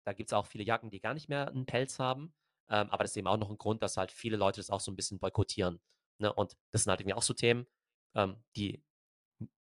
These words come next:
ich auch noch mehr auf dem Schirm haben muss, weil wenn's halt um die Analyse von solchen Themen geht, dann hab ich ja, versuch ich ja immer viele Aspekte zu beleuchten, aber dann haben eben zu Recht ganz viele in den, äh, TikTok-Videos drauf hingewiesen, hey,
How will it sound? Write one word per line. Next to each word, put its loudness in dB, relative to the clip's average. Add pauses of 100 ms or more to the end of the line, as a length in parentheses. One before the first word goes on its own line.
(100)
ich 0
auch 6
noch 2
mehr 4
auf 0
dem -12
Schirm 0
haben 0
muss, -2 (340)
weil 4
wenn's 0
halt 0
um -6
die 6
Analyse 4
von -6
solchen -2
Themen -2
geht, 2 (300)
dann 0
hab 2
ich -8
ja, 4
versuch -8
ich -6
ja 2
immer 2
viele 0
Aspekte -4
zu -8
beleuchten, 0 (160)
aber 0
dann -2
haben 4
eben -8
zu 0
Recht 0
ganz -4
viele -2
in -6
den, 0
äh, 4
TikTok-Videos 0
drauf 0
hingewiesen, -2
hey, 4